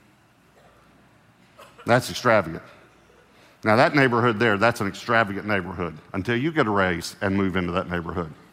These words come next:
Now, that one's not extravagant, but now that one's extravagant. That's extravagance. See, here's what we do. We always want to point to someone else so we don't have to point to us.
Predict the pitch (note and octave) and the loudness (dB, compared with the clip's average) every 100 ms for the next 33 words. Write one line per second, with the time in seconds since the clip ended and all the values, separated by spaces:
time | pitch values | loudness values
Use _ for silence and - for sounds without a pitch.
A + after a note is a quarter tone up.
0 | _ _ - - - A#2+ A#2 D3+ F#3+ D#3 | _ _ -20 -20 0 2 4 4 4 2
1 | B2 G#2 - A2+ G2+ G2 G2+ G#2 A2+ A2 | 2 0 0 0 0 0 -2 -2 2 2
2 | B2+ D3+ G#2+ F#2 G#2 - G2+ F2 F2 G2 | 4 2 0 -4 -4 0 2 2 -2 -6
3 | - - A2+ B2 A2+ - - A2 F2 D#2+ | -8 0 2 2 -2 -6 0 2 2 -2
4 | D#2+ - - - - - - - - - | -10 -6 -6 -6 -18 -18 -20 -20 -20 -20
5 | _ _ _ - D3+ B2+ F3+ - C3+ B2 | _ _ _ -4 -2 2 0 0 -2 0
6 | A#2+ C3 G2 A#2 E3 E3+ C#3+ A2 - C#3 | 2 2 2 2 2 0 -2 -4 -4 -2
7 | A#2+ G2 - - _ _ A2+ - A#2+ G#2 | -2 -2 -12 -20 _ _ -8 0 0 0
8 | A#2+ C3 F#2+ - - - - - _ _ | 0 0 -2 -6 -10 -16 -20 -20 _ _
9 | _ - _ _ _ _ _ _ _ - | _ -20 _ _ _ _ _ _ _ -8
10 | A#2 G2+ A2+ G#2+ G2+ - F2 D#2 _ _ | -4 -2 -2 0 -2 -4 -10 -10 _ _
11 | - G#2 - F#2 F2+ - - | -6 -4 -4 -4 -4 -6 -12